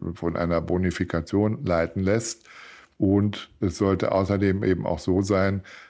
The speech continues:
dass die fixe Vergütung so ausgestaltet ist, dass zur Not, wenn eben die Parameter nicht stimmen, auch ganz auf die variable Vergütung verzichtet werden kann.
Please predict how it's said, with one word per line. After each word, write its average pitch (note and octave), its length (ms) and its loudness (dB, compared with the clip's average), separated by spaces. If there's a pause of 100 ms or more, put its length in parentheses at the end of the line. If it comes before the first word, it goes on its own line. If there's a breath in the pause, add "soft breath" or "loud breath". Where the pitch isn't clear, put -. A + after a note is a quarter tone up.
(120 loud breath)
dass G2 240 -2
die G2 140 0
fixe A2+ 360 -2
Vergütung G2 760 0 (440 loud breath)
so A2 800 6 (580)
ausgestaltet A2+ 840 4
ist, A#2 260 0
dass G2+ 180 0
zur G2 240 2
Not, G2 640 2 (480)
wenn G#2 240 2
eben G2+ 400 2
die F#2+ 120 0
Parameter F#2 600 2
nicht F2+ 180 -2
stimmen, G#2 520 -2 (500 soft breath)
auch F#2+ 200 2
ganz G2 340 0
auf F#2+ 180 0
die F#2+ 160 2
variable F2 480 2
Vergütung F2+ 500 -2
verzichtet - 560 -4
werden D2+ 240 -8
kann. - 200 -12